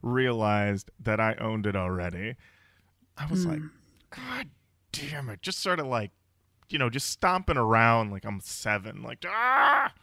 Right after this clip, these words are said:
Speaker 1: So, you know. Um, <laughs> but I'm okay. I know everyone's like, "Lauren, that four bucks." It's okay. You don't need to, do not Venmo me four.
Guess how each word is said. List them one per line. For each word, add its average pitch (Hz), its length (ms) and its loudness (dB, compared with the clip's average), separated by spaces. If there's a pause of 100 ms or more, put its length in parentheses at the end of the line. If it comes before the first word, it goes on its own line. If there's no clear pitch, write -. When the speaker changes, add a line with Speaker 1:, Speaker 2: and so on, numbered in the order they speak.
(500)
Speaker 1:
So, 104 540 -2 (160)
you - 60 -20
know. - 1080 -12
Um, 117 600 6 (100)
<laughs> - 120 -20
but 127 100 4
I'm 147 80 6
okay. 151 520 6
I 120 60 2
know 139 140 4
everyone's 143 320 2
like, 127 200 2
"Lauren, 127 240 4
that 104 120 2
four 117 180 2
bucks." 101 260 2
It's 139 140 2
okay. 117 320 2
You 117 80 -2
don't 147 140 2
need 143 160 2
to, 143 40 -6
do - 280 -4
not 123 260 6
Venmo 131 400 0
me 131 80 0
four. 107 400 -6